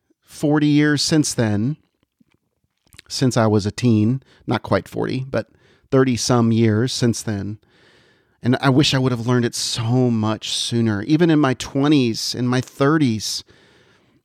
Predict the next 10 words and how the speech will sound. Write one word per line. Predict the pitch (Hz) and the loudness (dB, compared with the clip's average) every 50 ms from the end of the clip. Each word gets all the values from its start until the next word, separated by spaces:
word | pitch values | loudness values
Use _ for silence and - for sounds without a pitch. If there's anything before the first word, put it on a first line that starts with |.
| _ - | _ -4
I | 135 131 | -4 -2
cared | - - - - 185 190 185 180 156 135 113 - | -2 -4 -4 -2 0 0 2 4 4 2 2 0
so | - - - - - 165 170 185 180 | -2 -4 -2 -2 -2 -2 0 0 2
much | 156 147 147 156 147 - - - - - - - _ _ _ | 2 2 2 0 -2 -4 -4 -6 -4 -6 -8 -12 _ _ _
about | 117 113 - 123 117 - | -8 -4 -2 -2 -2 -2
what | 120 127 135 120 - _ | -2 -4 -4 -4 -4 _
people | - - 143 - 113 110 | -8 -8 -6 -6 -6 -8
thought | - - - 135 120 139 151 156 | -8 -8 -6 -6 -4 -2 0 0
of | 139 113 113 113 | -2 -2 -2 -4
me | 107 101 107 104 104 110 | -4 -4 -4 -4 -6 -8